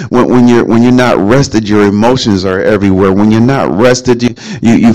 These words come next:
find it hard to gather your thoughts. You find it hard to, to do the different things and accomplish the different tasks that,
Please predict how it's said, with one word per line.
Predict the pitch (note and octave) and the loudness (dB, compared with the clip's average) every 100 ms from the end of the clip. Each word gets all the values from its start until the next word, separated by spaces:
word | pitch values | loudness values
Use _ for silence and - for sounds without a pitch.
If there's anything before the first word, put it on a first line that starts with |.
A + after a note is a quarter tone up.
| - | -2
find | B2+ A#2+ | -2 0
it | A2 | 0
hard | A2 B2 B2 A#2 | 0 2 0 0
to | G#2 | -2
gather | G2 A#2 A#2 G#2+ | -2 -2 0 0
your | G2 G2 | 2 0
thoughts. | - - A2+ - G2 | -2 -4 -4 -4 -4
You | F#2+ | -4
find | - C#3+ B2 | -4 -4 -2
it | A2+ | -2
hard | A#2 A#2+ A#2+ | -2 0 0
to, | A#2+ G#2 | 0 -2
to | - - - A2+ | -4 -18 -4 -2
do | G#2 A#2 C3 | 0 2 4
the | A#2+ | 2
different | A2+ A#2+ A2+ G#2 | 2 0 0 -2
things | A2+ A2+ G2+ | 0 2 2
and | G2+ | 0
accomplish | F#2+ B2+ B2 A#2 | 0 0 0 0
the | G2 | -2
different | F#2+ A2+ A#2 D3+ | 0 0 0 -4
tasks | - B2+ A#2+ A2+ - | -2 0 0 0 -2
that, | G2+ | -2